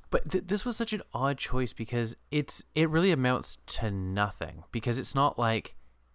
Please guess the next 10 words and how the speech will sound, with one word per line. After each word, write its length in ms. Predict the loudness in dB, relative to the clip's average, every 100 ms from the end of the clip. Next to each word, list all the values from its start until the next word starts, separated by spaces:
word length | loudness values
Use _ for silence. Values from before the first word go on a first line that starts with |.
| -12
he 280 | 0 0
solves 580 | 2 0 2 4 2 0
the 100 | -6 -4
case 320 | 0 0 -2
because 280 | -6 -6 -6
he's 140 | -4
in 140 | -4
the 60 | -4
trunk, 500 | -4 2 2 2 -6 -18 -20 -6
or 440 | -2 2 2 0